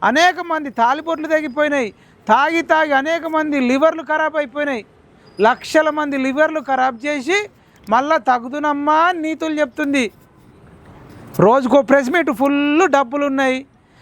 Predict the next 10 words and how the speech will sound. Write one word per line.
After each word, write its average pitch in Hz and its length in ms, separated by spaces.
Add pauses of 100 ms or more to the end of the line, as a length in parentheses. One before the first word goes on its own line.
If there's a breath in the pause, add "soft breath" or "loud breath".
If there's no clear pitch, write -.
(160 soft breath)
అన్ని 302 460
ఛానళ్ళను, 285 580
మీడియాను 285 480
కొనిపడేసిర్రు, 269 640
పత్రికలను 277 640
దగ్గరలో 269 440
పెట్టుకున్నారు. 247 500 (360 loud breath)
రాపించుకోర్రిగా 277 840 (340 soft breath)
మెయిన్ 294 420
లైన్లో 320 360